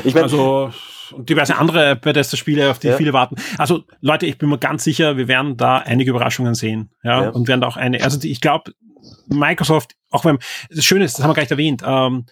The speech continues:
Speaker 2: f-, auch am Donnerstag hat's noch eine Microsoft-Veranstaltung gegeben, wo der Microsoft, äh, Chef, also der, der oberste Microsoft-Chef mit dem Xbox-Chef, äh, geplaudert haben, ein bisschen aus dem
Speaker 1: Mhm.
Speaker 2: Nähkästchen, und da hat man eins rausgelesen.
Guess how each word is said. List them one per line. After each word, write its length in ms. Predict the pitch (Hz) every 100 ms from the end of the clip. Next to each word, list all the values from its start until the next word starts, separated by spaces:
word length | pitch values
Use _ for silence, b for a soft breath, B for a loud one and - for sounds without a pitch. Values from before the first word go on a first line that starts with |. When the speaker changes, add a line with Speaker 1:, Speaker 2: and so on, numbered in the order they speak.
| _
Speaker 2:
f-, 360 | - - - -
auch 140 | - 160
am 80 | 156
Donnerstag 500 | 160 175 170 170 -
hat's 200 | 151 -
noch 160 | 143
eine 200 | - 139 135
Microsoft-Veranstaltung 1000 | 127 - 127 - 131 120 - 120 127
gegeben, 280 | 117 123 139 B B 180
wo 480 | 123 135 143 139 139
der 120 | 135 131
Microsoft, 680 | 143 - - 151 139 - -
äh, 360 | 135 131 123 117
Chef, 400 | - 139 160 -
also 120 | 120
der, 200 | 123 117
der 100 | -
oberste 260 | 147 170 156
Microsoft-Chef 1080 | 135 - 160 156 - _ 139 - 147 - -
mit 180 | 135
dem 100 | 131
Xbox-Chef, 540 | 160 - - 151 135 -
äh, 180 | 135 120
geplaudert 400 | 131 139 143 123
haben, 80 | 135
ein 60 |
bisschen 220 | 123 151
aus 140 | 135 123
dem 360 | 139 131 131 120
Speaker 1:
Mhm. 180 | 117 147 B
Speaker 2:
Nähkästchen, 600 | 131 151 - 139 - 156
und 120 | 139
da 180 | 139 151 - -
hat 220 | 156 -
man 120 | 160 -
eins 300 | 151 160 123
rausgelesen. 760 | 131 - 127 110 107 113 104